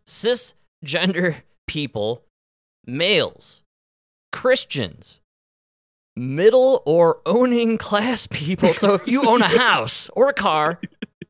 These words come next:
Speaker 1: you're in this group. Um, or a dog, I guess. I don't know.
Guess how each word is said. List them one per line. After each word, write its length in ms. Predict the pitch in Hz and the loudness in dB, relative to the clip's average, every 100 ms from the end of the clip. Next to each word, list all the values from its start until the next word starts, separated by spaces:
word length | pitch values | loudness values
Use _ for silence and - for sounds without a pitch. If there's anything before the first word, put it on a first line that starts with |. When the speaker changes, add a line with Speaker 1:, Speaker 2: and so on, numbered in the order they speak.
| - - - | -20 -20 -12
Speaker 1:
you're 220 | 170 214 | -4 0
in 120 | 202 | 4
this 180 | 214 170 | 4 2
group. 400 | 170 170 165 190 - _ _ _ - | 0 0 0 -2 -8 _ _ _ -6
Um, 320 | 175 170 175 160 | -2 0 0 2
or 180 | 247 226 | 4 4
a 80 | |
dog, 320 | 147 196 254 120 | 2 2 2 0
I 60 | |
guess. 260 | 110 117 131 | -2 -2 0
I 100 | 180 | 2
don't 120 | 160 | 0
know. 120 | 131 | -4